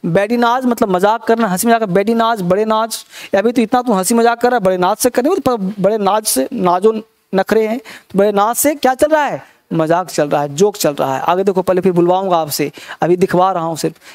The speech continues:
जिटरी का मतलब घबराहट। एक मूवी था Three Idiots, उसमें कहा था कि जब दोस्त फेल हो जाता है तो दुख होता है, जब दोस्त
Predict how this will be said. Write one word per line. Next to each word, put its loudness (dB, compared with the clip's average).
जिटरी 0
का 2
मतलब -2
घबराहट। 0
एक 2
मूवी 4
था -2
Three 0
Idiots, 0
उसमें -2
कहा 2
था -6
कि 0
जब 0
दोस्त 0
फेल 0
हो 2
जाता -2
है -4
तो 2
दुख 2
होता 0
है, -10
जब 2
दोस्त 2